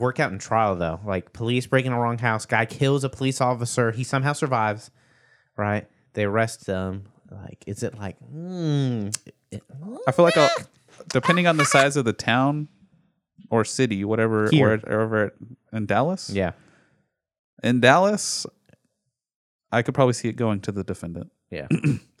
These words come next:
Speaker 3: Yeah, I mean,
Speaker 2: If
Speaker 3: you,
Speaker 2: it's a small town,
Speaker 3: to be honest,
Speaker 2: they'd have
Speaker 3: yeah.
Speaker 2: to appeal it probably a bunch.
Speaker 3: I, I'm, like, I've seen a bunch of these shows where they're like, a lot of these things go to trial and people get, like, put in jail that they're not supposed to be in jail.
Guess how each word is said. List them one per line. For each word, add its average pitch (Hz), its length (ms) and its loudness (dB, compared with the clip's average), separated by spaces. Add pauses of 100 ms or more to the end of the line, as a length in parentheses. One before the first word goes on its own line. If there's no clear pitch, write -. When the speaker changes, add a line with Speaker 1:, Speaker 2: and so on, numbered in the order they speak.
(420)
Speaker 3:
Yeah, 160 240 4
I 135 60 4
mean, 147 340 -4
Speaker 2:
If 127 120 6
Speaker 3:
you, 156 80 2
Speaker 2:
it's 151 100 6
a 156 80 6
small 139 400 4
town, 160 360 2
Speaker 3:
to 175 40 -2
be 165 180 -2
honest, 165 420 0
Speaker 2:
they'd 123 120 6
have 131 140 6
Speaker 3:
yeah. - 20 -6
Speaker 2:
to 135 120 2
appeal 117 400 2
it - 260 -4
probably 104 300 -2
a 90 40 -4
bunch. 87 580 -8 (140)
Speaker 3:
I, 131 240 -4
I'm, 175 200 2 (280)
like, 147 160 0
I've 156 160 4
seen 202 160 -2
a 185 60 0
bunch 175 240 -2
of 170 80 -2
these 151 180 -2
shows 160 560 2
where 139 140 0
they're 139 180 0
like, 123 240 2
a 123 60 -4
lot 135 160 2
of 135 80 -6
these 131 220 -4
things 139 360 -6
go 143 100 -2
to 127 80 -2
trial 143 540 2
and 135 80 -4
people 127 240 -6
get, 120 260 -2
like, 107 300 -4
put 139 160 -4
in 123 100 -8
jail 120 520 -2
that 110 160 -12
they're 113 100 -8
not 120 160 -4
supposed 135 240 -4
to 156 80 -18
be 170 100 -10
in 170 120 -8
jail. 185 360 -4